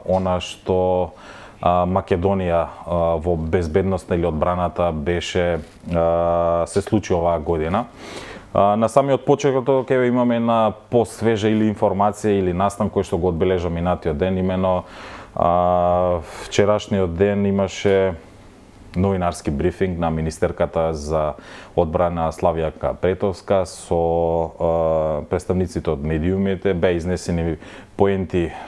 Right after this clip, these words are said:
а, што е сработено, што се очекува да се сработи, како, а, изминала изминатата година.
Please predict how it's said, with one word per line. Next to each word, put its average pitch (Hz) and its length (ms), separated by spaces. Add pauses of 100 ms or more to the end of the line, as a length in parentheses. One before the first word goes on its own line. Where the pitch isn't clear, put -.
а, 82 280
што - 240
е 104 60
сработено, 104 720
што - 220
се 95 140
очекува 104 420
да 101 100
се 107 160
сработи, 107 480
како, 95 440 (640)
а, 82 640 (420)
изминала 92 600
изминатата 87 600
година. 110 500